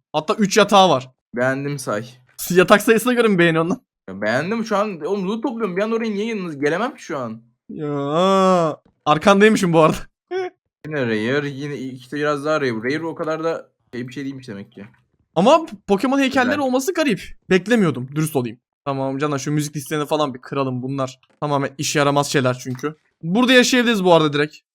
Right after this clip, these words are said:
Speaker 1: Ben direkt burayı seçtim. Yani burası okey benim için. Hatta şöyle bir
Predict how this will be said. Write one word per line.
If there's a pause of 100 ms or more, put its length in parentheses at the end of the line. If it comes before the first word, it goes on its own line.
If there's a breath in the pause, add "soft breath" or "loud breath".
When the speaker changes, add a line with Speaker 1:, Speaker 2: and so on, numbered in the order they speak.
(200)
Speaker 1:
Ben
direkt
burayı
seçtim. (320)
Yani
burası
okey
benim
için. (240)
Hatta
şöyle
bir